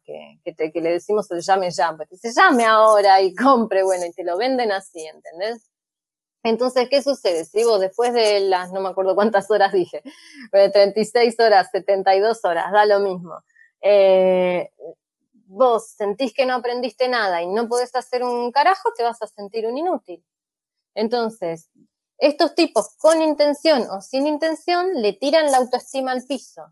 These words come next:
a la gente para poder venderle más cursos. Y yo eso lo detesto. Pero eso es un tema de,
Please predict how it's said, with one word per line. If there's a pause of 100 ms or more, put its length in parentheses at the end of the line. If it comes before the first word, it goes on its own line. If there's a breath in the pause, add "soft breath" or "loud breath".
a
la
gente
para
poder
venderle
más
cursos.
Y
yo
eso
lo
detesto. (600)
Pero
eso
es
un
tema
de,